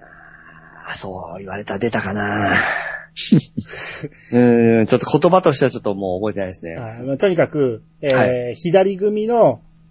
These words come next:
Speaker 2: トアからすると、えー、引き手、要は、えー、右手ですよね。右手で袖を持つんですけど、うん。そのと-、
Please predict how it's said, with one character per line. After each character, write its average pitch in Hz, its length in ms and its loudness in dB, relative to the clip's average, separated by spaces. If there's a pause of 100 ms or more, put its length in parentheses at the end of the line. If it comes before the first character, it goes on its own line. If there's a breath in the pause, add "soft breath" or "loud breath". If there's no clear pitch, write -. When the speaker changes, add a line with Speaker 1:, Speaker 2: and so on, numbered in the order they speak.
Speaker 2:
ト 226 160 6
ア 202 80 4
か 143 120 0
ら 120 80 -2
す - 140 -10
る 123 120 -6
と、 127 360 2 (600)
え 160 40 -4
ー、 139 100 0
引 123 40 -4
き 170 300 -12
手、 160 320 4 (100)
要 180 220 4
は、 165 320 6
え 143 140 -2
ー、 131 40 -2
右 170 240 -4
手 185 100 6
で 160 120 -2
す - 100 -10
よ 113 60 -8
ね。 127 60 -4
右 160 180 -4
手 180 100 2
で 156 80 -2
袖 165 240 0
を 160 80 4
持 135 100 -4
つ - 140 -12
ん - 20 -4
で 113 120 -8
す - 40 -20
け 135 120 -6
ど、 135 60 -4
う - 0 -
ん。 - 20 -10
そ 208 160 -2
の 202 100 -2
と-、 202 240 0